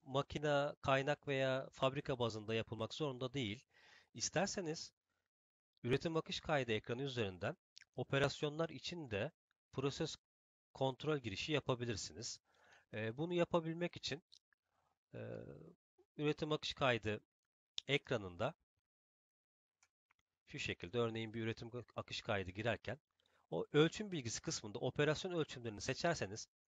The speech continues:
operasyon ölçümleri kısmında aynı şekilde giriş yaparak bu operasyonların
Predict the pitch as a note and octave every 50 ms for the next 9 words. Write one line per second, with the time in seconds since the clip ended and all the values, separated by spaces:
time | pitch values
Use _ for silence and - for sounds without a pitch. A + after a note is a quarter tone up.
0 | _ _ _ _ - G#2 - C#3 D#3 D#3 - - A3 G#3+ G3+ F#3 - - - E3+
1 | D#3+ D#3 D3 - - E3+ E3 - - E3 C#3 A#2 G#2 A2 B2+ - _ _ _ -
2 | - - E3+ G#3 A#3 G#3+ - - D#3 C#3 - - A#2 G2 G#2+ G#2+ C#3+ - _ _
3 | _ _ _ _ _ _ _ _ _ _ - - _ _ _ B2 C#3 F3 E3 -
4 | - D#3 - - F#3 D#3+ C3 - - - _ _ _ _ _ _ _ _ _ _
5 | _ _ _ _ _ _ _ _ _ _ _ _ _ _ _ _ - D3+ F3+ F3+
6 | F3 - - D#3+ C#3+ C3+ B2 - - - A#2+ A2+ G#2+ G#2 G2 - D#3